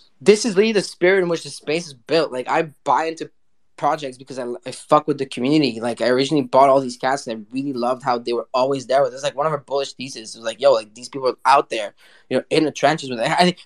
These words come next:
literally, if you look on the Solana side, White Degods and Frank is so freaking popular. Like, he's literally the most engaged page in the whole N F T ecosystem is his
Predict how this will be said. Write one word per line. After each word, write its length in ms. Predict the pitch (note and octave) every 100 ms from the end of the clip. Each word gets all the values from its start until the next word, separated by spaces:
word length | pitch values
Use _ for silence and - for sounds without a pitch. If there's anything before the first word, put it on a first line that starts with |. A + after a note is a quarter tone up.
| -
literally, 200 | F3 A#3+
if 100 | -
you 60 |
look 160 | F3+ F3
on 80 | F#3
the 60 |
Solana 320 | E3+ D3+ D3 E3
side, 300 | F#3+ F#3 C#3+
White 220 | C#3 C#3+
Degods 380 | C3 C3+ D3 D3+
and 100 | C3+
Frank 360 | - B2 C#3+
is 120 | C#3+
so 320 | - - D3 C#3+
freaking 360 | D#3 D3 C3
popular. 400 | - B2+ D3 D#3
Like, 140 | C#3+ B2
he's 180 | C#3
literally 220 | C3+ D3+ D#3+
the 100 | C3+
most 240 | C3+ C3+ B2 A#2 _ _ -
engaged 320 | B2 C3 - _ _ _ _ _ _
page 320 | - C#3 C#3+ C#3+
in 100 | C3+
the 100 | B2+ -
whole 320 | - C#3 C#3+
N 100 | C3
F 160 | C3+ C3
T 180 | - C3+
ecosystem 640 | A#2 A#2+ C#3+ C#3+ C#3 D3+ C#3
is 120 | - -
his 320 | B2+ C3 -